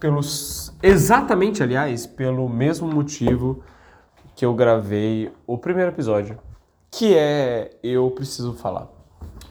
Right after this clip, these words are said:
Preciso falar. E esse é um programa sobre política, religião, cultura e é isso? Política, religião e cultura? Só isso?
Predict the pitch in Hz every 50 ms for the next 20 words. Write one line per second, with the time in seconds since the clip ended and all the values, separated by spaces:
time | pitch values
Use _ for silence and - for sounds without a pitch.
0 | - - - 214 208 - 208 185 165 156 - - 123 - - - - - - -
1 | - - - - - - - - - - - 110 104 101 107 107 - 151 151 151
2 | 175 160 151 151 143 127 117 - - 123 113 98 - 104 104 101 - - 156 185
3 | 190 170 135 - - - - - - 101 92 95 - _ _ _ _ _ _ _
4 | _ _ _ - - - - 135 160 180 185 175 160 160 165 143 110 98 95 92
5 | 104 117 - _ _ _ _ _ _ _ _ _ _ _ _ _ _ _ _ _
6 | _ _ - - - 175 208 226 - - - 131 123 120 117 113 110 113 - -
7 | - _ _ _ _ _ _ _ _ _ _ _ _ _ _ - 101 98 95 95
8 | 92 92 90 90 90 90 87 87 87 87 85 85 85 85 90 98 - - _ _
9 | _ _ _ _ _ _ _ _ _ _ _ _ _ _ _ _ _ _ _ _
10 | _ _ _ _ _ _ _ _ _ _ _ _ _ _ _ _ _ _ _ _
11 | _ _ _ 113 113 113 135 147 143 - - - - - 110 104 120 156 - -
12 | - - 120 117 110 104 101 95 95 107 127 143 139 - - 110 - - - 180
13 | 190 131 101 101 107 - - - - 135 156 185 202 - - 107 101